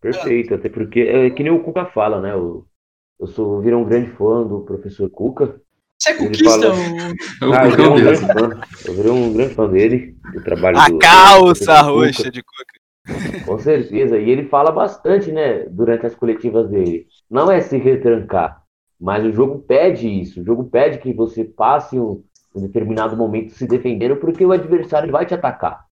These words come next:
Speaker 1: E a partir do momento que se virar uma, um ataque contra a defesa, mas também não pode ser constante, né? Mas quando virar um, um ataque contra a defesa, você tem que saber se defender.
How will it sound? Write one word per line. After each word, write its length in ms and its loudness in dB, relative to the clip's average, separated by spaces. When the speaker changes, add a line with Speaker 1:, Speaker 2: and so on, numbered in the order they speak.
Speaker 1:
E 60 -6
a 60 -2
partir 280 -2
do 80 -2
momento 400 -2
que 60 -20
se 80 -12
virar 140 2
uma, 340 -2
um 120 -6
ataque 360 -6
contra 260 -6
a 40 -6
defesa, 720 -2
mas 160 -10
também 180 -4
não 80 -4
pode 220 0
ser 80 0
constante, 680 -4
né? 260 -12
Mas 380 -8
quando 240 -4
virar 420 0
um, 80 -10
um 60 -4
ataque 300 -6
contra 180 -6
a 100 -6
defesa, 240 0
você 220 0
tem 140 -2
que 60 -10
saber 280 -4
se 120 -14
defender. 460 -6